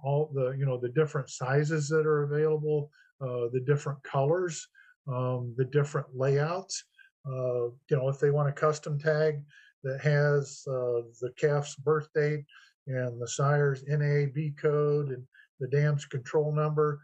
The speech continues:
they can go into that Jersey tag store and, uh, play around with different layouts,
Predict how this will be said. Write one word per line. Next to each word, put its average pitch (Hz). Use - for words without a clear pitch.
they 151
can 160
go 156
into 160
that 143
Jersey 143
tag 151
store 131
and, 135
uh, 123
play 175
around 170
with 143
different 147
layouts, 127